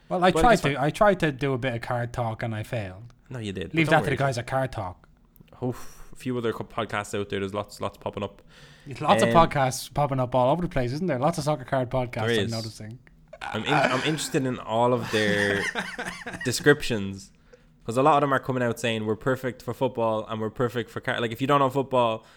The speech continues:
Speaker 2: we'll teach you football, but if you know cards, we'll, we'll teach you card," all this.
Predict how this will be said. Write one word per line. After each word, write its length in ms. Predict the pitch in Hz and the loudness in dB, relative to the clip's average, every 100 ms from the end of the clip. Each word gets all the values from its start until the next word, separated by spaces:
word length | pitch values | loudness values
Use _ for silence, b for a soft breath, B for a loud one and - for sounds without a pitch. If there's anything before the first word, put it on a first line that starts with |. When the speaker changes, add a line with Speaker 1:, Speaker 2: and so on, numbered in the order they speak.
| b b b - | b b b -6
Speaker 2:
we'll 140 | 117 | -4
teach 180 | 117 123 | -2 -4
you 60 | 117 | -2
football, 440 | 135 117 117 113 | -2 2 2 2
but 120 | 107 | 0
if 80 | 113 | -2
you 80 | 127 | 0
know 120 | 131 | 0
cards, 320 | 127 127 120 | 2 2 0
we'll, 100 | 107 | -2
we'll 100 | 110 | -10
teach 180 | 110 127 | -10 -8
you 60 | 117 | -6
card," 260 | 123 110 | -2 -2
all 140 | - 104 | -2 -4
this. 320 | 95 - - | -6 -10 -18